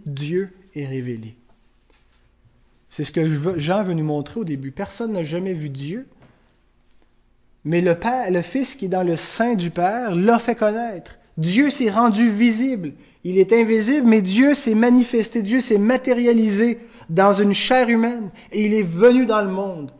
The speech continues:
Et c'est par cet homme qui est Dieu que Dieu répond à l'humanité, que Dieu donne la, la, la réponse au questionnement, c'est quoi le but de l'existence ?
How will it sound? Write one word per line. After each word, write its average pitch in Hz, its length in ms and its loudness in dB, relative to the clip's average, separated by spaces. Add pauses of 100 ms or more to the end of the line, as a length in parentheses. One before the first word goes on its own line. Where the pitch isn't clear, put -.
(580)
Et 180 100 2
c'est 202 180 2
par 240 520 2
cet 190 320 0
homme 240 440 4 (880)
qui 170 340 0
est 180 40 2
Dieu 208 480 -2 (1000)
que 196 100 -2
Dieu 180 400 2
répond 233 480 4
à 226 60 6
l'humanité, 208 720 -2 (280)
que 208 100 0
Dieu 233 460 2 (360)
donne 208 580 4 (140)
la, 170 220 -6
la, 170 180 2
la 160 120 2
réponse 214 360 2
au 202 40 -2
questionnement, 208 600 0
c'est - 180 -2
quoi 240 140 2
le 208 60 2
but 214 100 2
de 208 60 2
l'existence ? 202 840 0